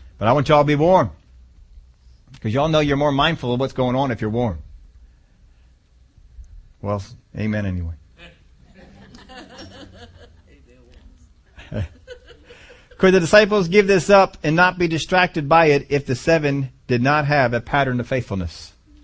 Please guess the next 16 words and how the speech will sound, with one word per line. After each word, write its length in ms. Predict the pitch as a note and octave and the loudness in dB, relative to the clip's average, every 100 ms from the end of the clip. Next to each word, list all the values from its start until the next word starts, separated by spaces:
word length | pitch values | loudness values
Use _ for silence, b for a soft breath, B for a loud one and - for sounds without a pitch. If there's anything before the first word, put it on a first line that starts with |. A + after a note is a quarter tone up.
| - _ _ - - _ _ _ _ _ _ _ _ | -20 _ _ -20 -20 _ _ _ _ _ _ _ _
They 80 | A2 | -4
needed 120 | A#2 | -2
to 60 | A2 | -2
have 100 | G#2 | -4
a 60 | |
pattern 300 | G2+ A#2 G#2+ | -2 -2 -2
of 60 | G2+ | -4
faithfulness. 500 | A2+ G2+ F2+ D#2+ - _ _ b b b b b - | -4 -6 -8 -10 -14 _ _ b b b b b -4
If 140 | B2+ | -4
some 440 | - F3+ F#3+ F#3+ E3+ _ _ _ - | 0 0 0 -4 -8 _ _ _ -2
are 120 | C3+ | 0
not 220 | D#3 D#3+ | 0 -2
faithful 520 | - F3 E3+ - D3 | -2 -2 -2 -4 -4
in 80 | C#3+ | -2
their 160 | C#3+ C#3+ | 2 4
area, 380 | D3+ A#2 G#2 | 4 4 0